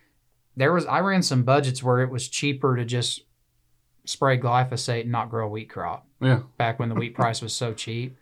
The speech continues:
Speaker 1: And I, I offered that information, you know, I, I didn't know what else to do. I was like, you know, sometimes doing less is better.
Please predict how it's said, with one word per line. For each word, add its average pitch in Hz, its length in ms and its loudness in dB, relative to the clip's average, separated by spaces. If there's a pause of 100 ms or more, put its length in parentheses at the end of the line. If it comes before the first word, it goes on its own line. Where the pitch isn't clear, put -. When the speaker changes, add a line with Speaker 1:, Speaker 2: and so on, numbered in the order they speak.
(640)
Speaker 1:
And 143 200 0
I, 127 340 0 (100)
I 120 200 2
offered 262 320 2
that 135 140 2
information, 127 800 0
you 127 140 2
know, 165 100 4
I, 160 260 2 (280)
I 131 120 0
didn't 190 200 0
know 156 140 6
what 147 120 6
else 143 200 4
to 135 100 -2
do. 143 280 4
I 185 60 6
was 151 100 2
like, 139 220 2
you 113 200 -10
know, 135 60 -4
sometimes 220 720 2
doing 170 300 2
less 185 300 4
is 139 100 -2
better. 160 520 0